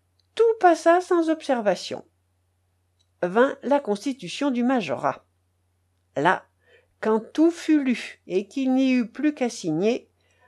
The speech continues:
madame Évangélista demanda quel serait l'effet de ce majorat. « Le majorat, madame, dit maître Solonet,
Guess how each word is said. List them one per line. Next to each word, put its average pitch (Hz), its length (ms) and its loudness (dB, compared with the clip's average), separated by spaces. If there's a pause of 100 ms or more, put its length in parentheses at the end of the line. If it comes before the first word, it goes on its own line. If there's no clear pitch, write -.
(140)
madame 311 400 4
Évangélista 247 800 2
demanda 220 600 0 (320)
quel 254 200 0
serait 370 400 -2
l'effet 143 540 0
de 165 80 -4
ce 165 160 -6
majorat. « 165 760 -2 (1700)
Le 190 260 6
majorat, 190 580 4
madame, 233 680 2 (220)
dit 170 160 -8
maître 180 360 -2
Solonet, 147 640 -6